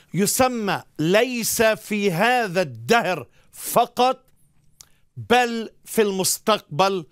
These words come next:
أيضا". أفسس الإصحاح الأول والآية واحد وعشرين، مكتوب عنه: "رفعه الله وأعطاه اسما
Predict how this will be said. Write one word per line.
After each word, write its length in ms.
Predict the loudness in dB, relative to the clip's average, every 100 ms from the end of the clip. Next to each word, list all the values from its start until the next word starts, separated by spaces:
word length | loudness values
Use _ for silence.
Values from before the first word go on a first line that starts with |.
| _ _ 0
أيضا". 400 | 0 -2 -6 -4 -2
أفسس 600 | 0 -2 -2 -2 -2 -10 _ -20 _
الإصحاح 360 | -2 0 0
الأول 640 | -6 0 0 2 0 0 -4 -4
والآية 420 | -4 2 0 2
واحد 240 | -4 -2
وعشرين، 560 | -2 -2 -4 -6 -6 -10 _ _ _ _ _ -20 _ _ _ -2
مكتوب 340 | 0 2 2
عنه: 420 | 0 -2 -6 -8 _ _ _ 0
"رفعه 1000 | 0 0 -14 -2 2 2 0 0 -2 0 0
الله 440 | 2 2 0 -2 _ _ _ _ 0
وأعطاه 640 | 0 2 2 2 2 -2 -4
اسما 720 | -2 -4 0 0 0 -2